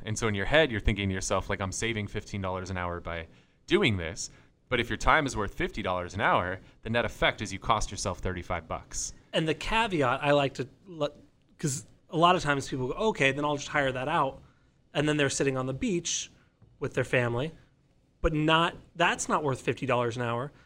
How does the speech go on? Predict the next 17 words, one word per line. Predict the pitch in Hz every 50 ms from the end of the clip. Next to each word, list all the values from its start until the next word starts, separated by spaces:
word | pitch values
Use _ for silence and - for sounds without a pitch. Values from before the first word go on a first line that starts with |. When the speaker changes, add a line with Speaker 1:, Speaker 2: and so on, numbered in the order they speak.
| _ _ _ -
Speaker 2:
It's | 147 143 - -
the | - 156
negotiations, | 147 139 147 147 147 143 - 156 143 135 - - 147 135 127
the, | 139 139 139 143 143
the, | 160 147 139 139 135 135 135 131 139 147 - - - _ _ _ _ _ _ _ _ - 170
that | 151 156 160 180 180 -
sort | - 147 131
of | 117
stuff | - 131 - -
that's | 131 180
Speaker 1:
Well, | 208 180
Speaker 2:
worth | 113 -
Speaker 1:
it | 262 277 -
could, | - -
it | 165 165 165
can | - - 214 208 160
be, | - - - -